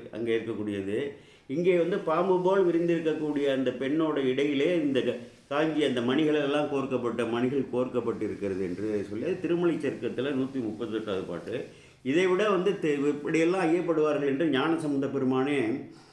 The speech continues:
அற்புதமான ஒரு விளக்கம் வந்து கொடுத்திருக்கிறார். திரு ஓத்தூர் செய்யார் என்று சொல்கிறோம்ல, திருப்பதிகம் முதல் திருமுறை ஐம்பத்தி நான்காவது பதிகம் மூன்றாவது பாடல்ல,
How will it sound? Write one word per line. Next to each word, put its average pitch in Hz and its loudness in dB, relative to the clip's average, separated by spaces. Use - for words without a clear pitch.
அற்புதமான 190 4
ஒரு 165 2
விளக்கம் 151 2
வந்து 143 0
கொடுத்திருக்கிறார். 123 -4
திரு 160 2
ஓத்தூர் 165 2
செய்யார் 147 0
என்று 123 0
சொல்கிறோம்ல, 120 -2
திருப்பதிகம் 135 -2
முதல் 143 2
திருமுறை 143 0
ஐம்பத்தி 143 0
நான்காவது 120 0
பதிகம் 113 0
மூன்றாவது 123 2
பாடல்ல, 98 -2